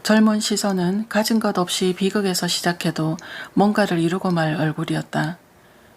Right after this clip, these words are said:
화수, 지수, 우윤, 규림,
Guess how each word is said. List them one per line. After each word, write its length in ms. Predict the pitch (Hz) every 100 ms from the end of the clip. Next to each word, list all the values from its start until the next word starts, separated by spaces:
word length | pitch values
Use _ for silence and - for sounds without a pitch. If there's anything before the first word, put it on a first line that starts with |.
| -
화수, 520 | - 214 - 180 175 196 -
지수, 520 | 202 196 - 160 185 - -
우윤, 480 | 247 180 185 175 180 - _ _ -
규림, 420 | - 185 180 165